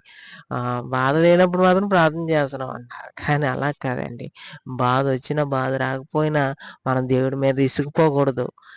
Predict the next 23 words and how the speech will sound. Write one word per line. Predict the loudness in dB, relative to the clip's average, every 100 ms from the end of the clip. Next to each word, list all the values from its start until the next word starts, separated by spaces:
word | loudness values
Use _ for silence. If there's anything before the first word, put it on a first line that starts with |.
| -12
నిరీక్షణ | 0 4 4 2 0 0 0
కలిగి | 0 0
ఉండాలి, | -4 0 4
ఓపిక | 4 4 2
కలిగి | 4 2 0
ఉండాలి. | -4 -8 -10 -18 _
ఏమండి, | -10 -8 -8 -10
ఓపిక | -12 -4 -2 0 -2 -2
కలిగి | -2 -2 -2
ఉంటేనే | -2 -2 -4 -6 -8 -12 _ -20 _ -12
మన | -10
జీవితంలో | -6 -4 -4 -4
కార్యాలు | -4 -6 -2 -4 -4
చూడగలుగుతాం. | -4 -4 -6 -8 -6 -8 -8 _ _ _ _ _ _ -10
కాబట్టి | -8 -6 -4 -4 -4
ఒక | -4 -4 -4
ఉద్యోగానికి | -4 2 4 4 2 2
వెళ్ళినప్పుడు | 2 2 0 -2
కూడా | 0 2 2 0
మనం | -2 -4 -6 -12 _ _ _ _ _ -12
ఓపికగా | -4 -2 -2 -4 -2 4 4
ఉంటేనే | 4 0 2 4 4 2
కదా | 0 -2 -4